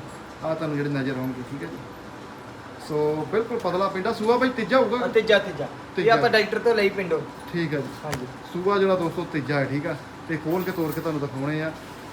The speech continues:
Speaker 1: ਬਾਕੀ ਹਵਾਨੇ ਦਾ ਸਟਰਕਚਰ ਥੋੜ੍ਹਾ ਜਿਹਾ ਅਲੱਗ ਜਿਹਾ ਹੈ, ਠੀਕ ਹੈ ਜੀ। ਅਹ, ਬਿਲਕੁਲ
Speaker 2: ਥੋੜ੍ਹਾ,
Speaker 1: ਇੱਕ
Speaker 2: ਥੋੜ੍ਹਾ
Speaker 1: ਤੀਰ
Speaker 2: ਜਿਹਾ
Speaker 1: ਕਮਾਨ ਵਰਗਾ ਕਿਸ਼ਤੀ ਲੇਵਾ ਆਪਾਂ ਕਹਿ ਸਕਦੇ ਹਾਂ ਵੀ ਜਿੰਨਾ ਅੱਗੇ ਨੂੰ ਆ ਧੱਕ, ਓਨੀ ਜਿਹੜੀ ਦੋਸਤੋ ਬੈਕ ਸਾਈਡ ਨੂੰ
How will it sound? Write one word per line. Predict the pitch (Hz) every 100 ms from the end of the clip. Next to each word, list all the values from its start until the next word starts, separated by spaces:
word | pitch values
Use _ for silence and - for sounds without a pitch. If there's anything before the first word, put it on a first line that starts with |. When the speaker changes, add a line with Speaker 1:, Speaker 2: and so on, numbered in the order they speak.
| -
Speaker 1:
ਬਾਕੀ | 165 170 202 202 190
ਹਵਾਨੇ | 170 180 185 190
ਦਾ | 202
ਸਟਰਕਚਰ | 180 175 170 196
ਥੋੜ੍ਹਾ | 180 180 180
ਜਿਹਾ | 185 196 180
ਅਲੱਗ | 160 165
ਜਿਹਾ | 175 160
ਹੈ, | 131 117
ਠੀਕ | 143
ਹੈ | 175
ਜੀ। | 156
ਅਹ, | - - - - - 160 156
ਬਿਲਕੁਲ | 147 196 220
Speaker 2:
ਥੋੜ੍ਹਾ, | 202
Speaker 1:
ਇੱਕ | 202 202
Speaker 2:
ਥੋੜ੍ਹਾ | 226
Speaker 1:
ਤੀਰ | 240
Speaker 2:
ਜਿਹਾ | 240 190
Speaker 1:
ਕਮਾਨ | 180
ਵਰਗਾ | 185 180 185
ਕਿਸ਼ਤੀ | 190 190 - 196
ਲੇਵਾ | 185 180
ਆਪਾਂ | 180 180
ਕਹਿ | 160 175
ਸਕਦੇ | 175 170 170
ਹਾਂ | 170
ਵੀ | 175 175
ਜਿੰਨਾ | 160 160 170 175 165 156
ਅੱਗੇ | 139 170
ਨੂੰ | 180
ਆ | 175
ਧੱਕ, | 165 147 151 151 - - - -
ਓਨੀ | 196 220 233
ਜਿਹੜੀ | 202
ਦੋਸਤੋ | 180 170 180 180
ਬੈਕ | 160 156 147
ਸਾਈਡ | 156 156
ਨੂੰ | 165